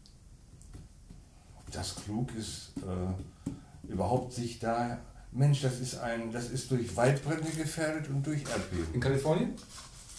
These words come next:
Speaker 1: Ja, hochgradig.
Speaker 2: Ja. Ja, weiß ich auch nicht.
Speaker 1: Die Villa vom Gottschalk ist doch auch abgefackelt, ja.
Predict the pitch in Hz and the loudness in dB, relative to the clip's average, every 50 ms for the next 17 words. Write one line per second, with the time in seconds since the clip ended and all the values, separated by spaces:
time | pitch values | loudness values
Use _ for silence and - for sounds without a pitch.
0 | - - - - 113 120 131 170 156 113 90 85 85 - - - - - - - | -12 -10 -10 -10 -4 0 2 4 4 4 4 2 -2 -4 -8 -8 -6 -6 -6 -8
1 | - - - - 185 220 - - - 104 92 87 87 87 85 - - - - - | -10 -8 2 6 6 6 6 2 -4 -2 -2 -2 -2 -4 -6 -8 -8 -10 -8 -8
2 | - - - - - - 123 123 120 120 120 120 123 123 123 - - - - - | -8 -8 -8 -10 -8 -4 -2 0 2 2 4 4 2 0 0 -4 -12 -14 -14 -16
3 | - - - - - - - - - - - - - - - - - - - - | -16 -14 -14 -14 -12 -12 -12 -12 -12 -10 -10 -12 -12 -12 -12 -14 -14 -14 -14 -14
4 | - - - - - - - - - _ _ _ _ _ _ - - - _ _ | -14 -16 -18 -10 0 0 0 0 0 _ _ _ _ _ _ -20 -20 -20 _ _
5 | _ _ _ _ _ _ _ _ _ _ _ - 127 127 127 123 127 127 127 135 | _ _ _ _ _ _ _ _ _ _ _ -10 -6 -4 -2 0 0 0 0 -2
6 | 139 135 135 127 120 - - - - - 113 123 123 123 127 135 135 135 - 135 | -4 -4 -2 -4 -4 -6 -8 -8 -2 0 2 4 6 8 8 8 8 8 6 4
7 | 123 127 123 127 127 127 - 139 135 135 127 127 135 131 160 185 190 190 - - | 4 4 6 4 4 4 6 6 6 6 4 4 4 4 6 6 6 6 4 2
8 | 120 - - 98 92 - 101 95 - 101 92 87 87 85 85 82 | 0 0 -2 -2 0 0 -2 -2 0 0 0 0 0 -2 -4 -4